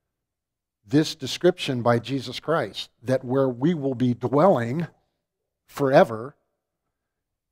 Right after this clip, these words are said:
it's being, it, it, it's gonna be, be prepared by the Father and the Son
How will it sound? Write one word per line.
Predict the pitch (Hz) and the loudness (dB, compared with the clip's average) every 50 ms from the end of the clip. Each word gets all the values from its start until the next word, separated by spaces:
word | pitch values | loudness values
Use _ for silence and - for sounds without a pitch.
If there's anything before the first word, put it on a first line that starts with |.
| _ _ _ _ _ _ _ _ _ _ _ _ _ _ _ _ _ _ _ _ _ _ _ _ _ _ _ _ _ _ _ | _ _ _ _ _ _ _ _ _ _ _ _ _ _ _ _ _ _ _ _ _ _ _ _ _ _ _ _ _ _ _
it's | - - | -10 -4
being, | - 156 147 131 107 _ _ _ _ _ _ _ _ _ _ _ _ - | -2 -2 -2 -2 -6 _ _ _ _ _ _ _ _ _ _ _ _ -16
it, | 123 - _ - | -16 -16 _ -8
it, | - 127 - - | -8 -8 -6 -6
it's | - 120 - | -8 -8 -6
gonna | - 151 135 | -6 -4 -2
be, | 127 143 135 - - - _ _ _ _ _ _ _ | -2 -2 -4 -4 -8 -20 _ _ _ _ _ _ _
be | - 135 139 | -8 -8 -8
prepared | 131 - 131 113 - - 156 160 160 160 160 156 123 117 | -6 -8 -10 -4 2 6 8 8 8 8 6 2 0 0
by | 135 131 127 127 123 120 120 127 - - | 2 2 2 2 0 0 -2 -4 -8 -10
the | 113 117 | -12 -12
Father | - - - 139 143 147 156 160 175 165 170 | -8 -4 -2 0 2 4 4 4 4 2 0
and | 165 143 127 123 | 0 -4 -8 -8
the | 117 110 | -10 -10
Son | - - - 170 175 160 135 120 123 135 143 - | -8 -4 -2 0 0 0 0 -2 -4 -6 -10 -14